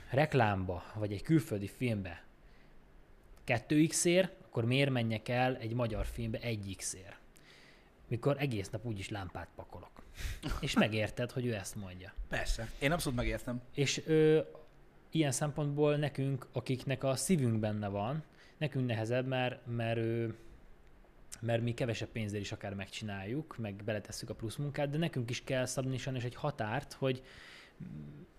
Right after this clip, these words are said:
Speaker 1: a mi munkánk is legyen megbecsülve, kifizetve, mert akkor tudunk mi is felfrissülni, pihenni, akkor tudunk egy következő filmet is úgy elvállalni, hogy az, hogy az tényleg, ö, ö,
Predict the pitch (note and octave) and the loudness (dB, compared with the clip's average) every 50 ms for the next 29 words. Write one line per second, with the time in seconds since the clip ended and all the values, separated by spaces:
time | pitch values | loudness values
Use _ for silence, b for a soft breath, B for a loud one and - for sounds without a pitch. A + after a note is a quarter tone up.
0 | - - - - C#3 C#3+ D3+ C#3+ C3+ B2 A#2+ A2+ - B2+ A#2 A#2 A#2 - B2 A2+ | -20 -10 -4 0 4 4 6 6 6 4 4 2 2 0 0 0 0 -2 -2 -2
1 | - - B2 B2 A#2+ A#2+ A#2+ A#2+ A#2+ A#2+ A#2+ A#2+ A#2 A2 - - A2+ G#2 - - | 0 0 0 0 2 0 0 -2 -2 -2 -2 -2 -2 -2 -2 -4 -6 -6 -4 -6
2 | B2 - D3 C#3+ D3 C#3 C#3 C3+ C#3+ D3+ D3+ - - - - - B2+ A#2+ A#2 A2+ | -4 -2 -2 -2 0 -2 -2 -2 0 -2 -2 -2 -4 -6 -6 -4 -4 -2 -2 -2
3 | G#2 - - B2+ A#2+ A#2 - - A2+ - - - C3 B2 A#2+ A#2 A2+ - - A#2+ | -2 -4 -2 -2 -2 -2 -2 -2 -4 -4 -2 0 0 0 0 0 -2 -4 -4 -2
4 | A2+ A#2+ A#2 A#2 A#2+ A#2+ A#2+ A#2 - - A#2 G#2 - - A#2 A2+ A2 - G#2 - | -2 -2 -2 -2 -2 -2 -4 -4 -6 -8 -10 -10 -6 -6 -4 -4 -4 -4 -6 -4
5 | - A#2+ A2 - - A2 G#2 G2+ - - G#2+ G#2 F#2+ G#2+ G2 - G#2+ G2+ G2+ A2 | -4 -4 -4 -4 -6 -6 -6 -6 -4 -4 -4 -4 -4 -6 -8 -6 -6 -6 -4 -4
6 | A#2 B2 C#3+ C#3+ C#3+ D3+ D3+ D3+ D#3 D#3+ D#3 C#3 C#3+ C#3 C#3+ C#3+ C#3 C#3 B B | -2 0 0 0 2 2 2 2 2 0 0 2 2 4 4 4 2 0 B B
7 | B B B B B B B B B B B B B B B - C3+ B2 B2 A2 | B B B B B B B B B B B B B B B -4 0 2 2 0
8 | - - D3 C3 A#2+ A#2 A2 G#2+ A2+ A2 A2 A2 A2 A2 A2 G#2+ - - - - | 2 2 2 4 4 4 4 4 4 4 6 6 8 6 6 4 2 -2 -8 -6
9 | A2+ G#2+ G#2 G#2 G#2 G#2 G#2 G#2 | -2 -2 0 0 0 0 -2 -2